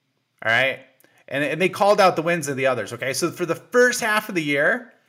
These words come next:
they lost all their games. The second half of the year, they won undefeated.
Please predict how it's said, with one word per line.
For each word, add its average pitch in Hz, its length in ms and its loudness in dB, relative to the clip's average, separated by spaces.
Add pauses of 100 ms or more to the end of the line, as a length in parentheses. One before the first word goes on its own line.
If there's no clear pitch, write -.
(340)
they 143 100 -2
lost 147 260 4
all 127 100 2
their 110 120 -2
games. - 360 -14 (520)
The 151 100 -8
second 220 360 2
half 196 220 2
of 185 60 -6
the 175 60 -2
year, 151 160 0
they 147 80 2
won 131 240 0
undefeated. 120 680 -6